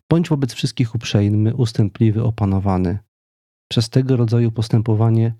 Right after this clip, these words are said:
przysporzysz im pożytku, a nie przelewaj w nich swej własnej goryczy”.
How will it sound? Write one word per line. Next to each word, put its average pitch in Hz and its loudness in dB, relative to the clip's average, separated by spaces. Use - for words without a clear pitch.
przysporzysz 117 0
im 120 0
pożytku, 113 -4
a 127 4
nie 123 2
przelewaj 117 2
w 107 0
nich 107 0
swej 98 -2
własnej 107 -2
goryczy”. 101 -4